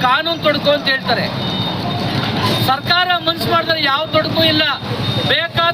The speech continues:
ಕಾನೂನು ಮಾಡೋದಕ್ಕೆ ಅವ್ರು ಕ್ಯಾಬಿನೆಟ್ ಮೀಟಿಂಗ್ ಕರೀತಾರೆ,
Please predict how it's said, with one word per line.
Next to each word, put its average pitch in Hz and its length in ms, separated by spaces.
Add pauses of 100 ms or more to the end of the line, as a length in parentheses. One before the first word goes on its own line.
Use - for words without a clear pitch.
(140)
ಕಾನೂನು 311 340
ಮಾಡೋದಕ್ಕೆ 302 460 (720)
ಅವ್ರು 285 140 (100)
ಕ್ಯಾಬಿನೆಟ್ 330 480
ಮೀಟಿಂಗ್ 320 300
ಕರೀತಾರೆ, 294 380